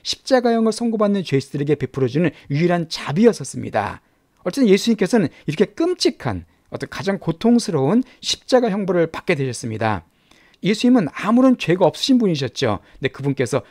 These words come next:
왜 이런 고난을 받으셔야만 했을까요? 왜 이런 끔찍한 형벌을 받으셨겠습니까? 그것은 바로 우리의 죄 때문이었죠. 원래 그 예수님이 받으실 형벌은 우리 인간들이 받아야 될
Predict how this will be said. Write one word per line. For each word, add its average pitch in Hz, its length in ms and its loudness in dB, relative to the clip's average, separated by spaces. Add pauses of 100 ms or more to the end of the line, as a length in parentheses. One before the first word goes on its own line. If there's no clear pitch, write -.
왜 147 200 6
이런 269 320 4
고난을 147 420 0
받으셔야만 120 400 -6
했을까요? 117 540 2 (420)
왜 254 160 4
이런 165 360 4
끔찍한 285 460 -4
형벌을 170 300 0
받으셨겠습니까? 117 840 -4 (240)
그것은 123 260 -10
바로 139 280 2 (180)
우리의 185 340 0
죄 - 280 0
때문이었죠. 131 720 0 (600)
원래 247 320 6
그 208 280 0
예수님이 254 340 4
받으실 196 300 -2
형벌은 185 500 2 (300)
우리 226 240 0
인간들이 240 760 2
받아야 156 440 -4
될 202 240 6